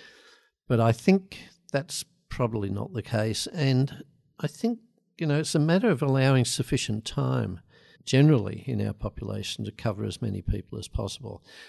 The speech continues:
Now, that doesn't mean you should just have one hit at the beginning in, in March or April. Uh, you maybe should consider coming back and having another hit at the population that hasn't accepted vaccine at that stage, because quite often there's beginnings of things starting to happen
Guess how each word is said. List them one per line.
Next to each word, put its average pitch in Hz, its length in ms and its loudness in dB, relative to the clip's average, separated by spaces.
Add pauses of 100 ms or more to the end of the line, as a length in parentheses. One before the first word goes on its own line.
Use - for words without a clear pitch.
(160)
Now, 127 120 2
that 156 200 0
doesn't 127 320 6
mean 107 240 2
you 101 60 -2
should 101 200 -4
just 98 260 -6
have 95 120 -4
one 107 240 -4
hit - 320 -6
at - 80 -18
the 95 60 -10
beginning 107 500 0
in, 90 220 -6 (160)
in 98 200 -8
March 101 360 -6
or 98 180 -4
April. 101 400 -4 (420)
Uh, 104 320 -8
you 117 260 -6
maybe 104 300 0
should - 240 -2
consider 104 440 -2
coming 98 340 -4
back 92 280 -8
and 92 100 -10
having 92 260 -6
another 95 400 -6 (100)
hit 98 220 -8
at - 100 -12
the 104 80 -12
population 101 680 -6
that 101 140 -8
hasn't 110 360 -4
accepted 101 540 -12
vaccine 101 460 -6
at 101 40 -6
that 98 160 -8
stage, 110 400 -6 (340)
because 156 260 -2
quite 240 280 0
often 147 300 2
there's 117 220 -2
beginnings 143 640 2
of 127 80 0
things 120 380 -2
starting 113 540 -4
to 104 120 -8
happen 98 540 -6